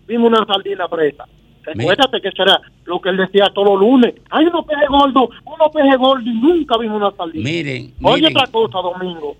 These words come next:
Speaker 2: Eh, eh, déjeme abonarle un poquito, fortalecer. Mire, aquí se
Speaker 1: Sí,
Speaker 2: cree
Speaker 1: sí.
Speaker 2: que el derecho a violar la ley es selectivo. O sea, lo pueden violar los fiscales,
Speaker 1: Exactamente.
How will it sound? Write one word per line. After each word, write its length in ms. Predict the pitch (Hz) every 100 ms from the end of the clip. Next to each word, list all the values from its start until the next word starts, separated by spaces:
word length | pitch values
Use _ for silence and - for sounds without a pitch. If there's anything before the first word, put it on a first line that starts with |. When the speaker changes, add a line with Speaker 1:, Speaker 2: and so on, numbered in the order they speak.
| -
Speaker 2:
Eh, 260 | 139 165 -
eh, 200 | 160 156
déjeme 340 | 156 202 214
abonarle 460 | 208 202 185 190 190
un 100 | 175
poquito, 580 | 190 147 185 180 175 156
fortalecer. 600 | 170 147 151 147 139 147
Mire, 300 | 175 156 - _ _ _ -
aquí 320 | 135 127 208
se 200 | 214 185
Speaker 1:
Sí, 20 |
Speaker 2:
cree 460 | 196 233 143 127 120
Speaker 1:
sí. 280 | 170 139 120 _ _ _ _ - _ - -
Speaker 2:
que 200 | 143 156
el 120 | 156 151
derecho 460 | 147 165 196 -
a 60 | 160
violar 320 | 147 147 156
la 180 | 165 143
ley 460 | 131 123 120 123 -
es 140 | 120 120
selectivo. 800 | 147 147 - 139 147 117 98 104 _ _ - _ _ _ -
O 60 | 135
sea, 360 | 123 151 127 107
lo 120 | 123
pueden 300 | 127 143 160
violar 280 | 160 160 165
los 140 | 151
fiscales, 540 | 147 165 185 180 175
Speaker 1:
Exactamente. 320 | 147 127 -